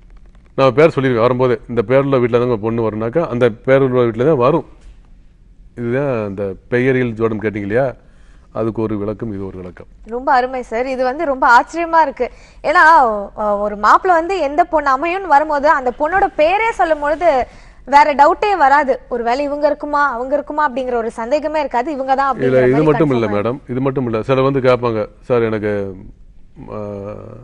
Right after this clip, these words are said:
Speaker 1: திருமண வாழ்க்கை சரியா அமையல, ஒரு அண்டர்ஸ்டாண்டிங் இல்ல, அ, பிரிவு வந்துற மாதிரி இருக்கு"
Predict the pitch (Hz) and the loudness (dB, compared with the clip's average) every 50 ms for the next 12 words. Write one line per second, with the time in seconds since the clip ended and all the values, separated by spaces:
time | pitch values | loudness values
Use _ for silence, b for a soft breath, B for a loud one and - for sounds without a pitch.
0 | - - B B B B B B B B B B - - - - - - - - | -20 -20 B B B B B B B B B B -20 -20 -20 -20 -20 -20 -12 -4
1 | - 139 135 135 123 113 107 104 101 90 101 101 101 - _ _ _ _ _ - | -2 0 0 0 0 0 -2 -4 -4 -8 -10 -10 -12 -14 _ _ _ _ _ -20
2 | - _ - - - - - - - - - 107 110 110 104 104 107 104 98 95 | -20 _ -20 -20 -20 -20 -20 -20 -14 -8 -6 -4 -2 -2 -4 -4 -4 -6 -6 -8
3 | 95 95 - - - - - _ _ - - - - - _ - 123 117 117 110 | -10 -14 -14 -18 -20 -20 -20 _ _ -20 -20 -20 -20 -20 _ -10 -8 -6 -6 -4
4 | 107 110 110 110 117 127 - - 113 101 101 101 98 98 98 104 - - - _ | -6 -6 -6 -4 -6 -6 -6 -6 -8 -6 -6 -8 -10 -8 -10 -10 -10 -12 -18 _
5 | _ - 131 120 113 113 117 - - 127 123 135 135 123 117 110 113 110 110 110 | _ -14 -12 -12 -12 -14 -14 -12 -8 -6 -4 -4 -2 -4 -4 -6 -6 -6 -6 -6
6 | 107 101 98 98 92 87 101 98 98 | -6 -6 -8 -10 -12 -12 -12 -14 -14